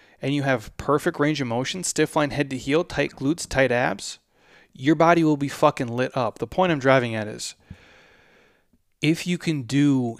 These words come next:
ten push-ups easy, you have to make it harder to progress forward. If you don't, you're not gonna be able to make progress. That's what I mean in terms of, of body weight training.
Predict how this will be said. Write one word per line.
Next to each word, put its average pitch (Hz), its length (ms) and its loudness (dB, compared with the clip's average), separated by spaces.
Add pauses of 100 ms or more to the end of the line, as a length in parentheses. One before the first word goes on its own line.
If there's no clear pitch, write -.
ten 123 640 -2 (560)
push-ups 131 500 -2
easy, 123 560 -8 (680)
you 127 120 -6
have 131 260 -2
to 156 100 -4
make 135 220 -2
it 131 80 -4
harder 120 640 -2 (960)
to 143 400 0
progress 120 500 -2
forward. 131 540 0 (1080)
If 165 300 0
you 180 140 -2
don't, 156 480 2
you're 135 160 -4
not 123 260 0
gonna 127 120 -4
be 120 80 -2
able 117 100 -2
to 117 60 -4
make 117 240 -8
progress. 113 480 2
That's 143 280 2
what 180 100 0
I 156 60 0
mean 156 220 -2
in 131 60 -4
terms 127 280 -6
of, 113 260 -8
of 113 240 -14
body 127 260 0
weight 123 240 0
training. 123 440 -4